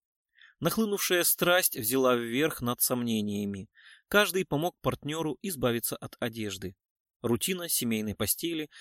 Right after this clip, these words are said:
сменилась калейдоскопом ярких красок на ночной поляне. Они словно сбросили двадцать лет и заново познавали друг друга. После бурного и страстного финала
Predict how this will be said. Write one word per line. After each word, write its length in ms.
сменилась 540
калейдоскопом 720
ярких 420
красок 420
на 140
ночной 440
поляне. 640
Они 340
словно 400
сбросили 580
двадцать 640
лет 360
и 140
заново 580
познавали 600
друг 320
друга. 400
После 320
бурного 560
и 160
страстного 600
финала 560